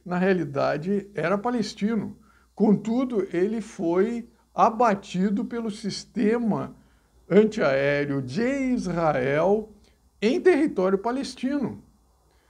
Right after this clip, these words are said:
Então, é quase a mesma coisa que o, que os israelenses tivessem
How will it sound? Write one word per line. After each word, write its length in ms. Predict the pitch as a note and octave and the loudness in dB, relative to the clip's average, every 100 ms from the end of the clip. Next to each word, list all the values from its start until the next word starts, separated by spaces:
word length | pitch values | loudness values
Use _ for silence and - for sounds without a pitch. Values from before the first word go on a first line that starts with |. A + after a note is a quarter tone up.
| _ _ - | _ _ -8
Então, 400 | E3+ D#3+ C#4+ C#4+ | -6 -2 2 4
é 300 | C#4+ C#4 C4 | 6 4 2
quase 340 | B3+ C4 C#4 | 0 2 4
a 80 | E4+ | 2
mesma 540 | D#4 C4 C4 B3 A3 | 2 -2 -2 -2 -2
coisa 720 | G#3 G#3+ F#3+ G#3+ A#3 A3+ B3+ B3+ | -2 4 6 6 4 -2 -2 -2
que 320 | B3+ B3+ C4 | -4 -6 -4
o, 760 | C4+ C4 B3 G#3 E3+ D3+ C#3+ C3+ | -4 -4 -4 -2 0 0 -2 -2
que 100 | G3+ | 0
os 220 | F#3+ E3+ | 2 2
israelenses 1000 | G#3+ F#3+ F3 G3 F#3 E3 D#3+ F3+ F#3+ G#3+ | 2 2 2 4 4 2 2 0 0 -4
tivessem 800 | C4 G#3+ G3+ F#3 G#3 G#3 C#4 | -4 0 2 2 0 -4 -8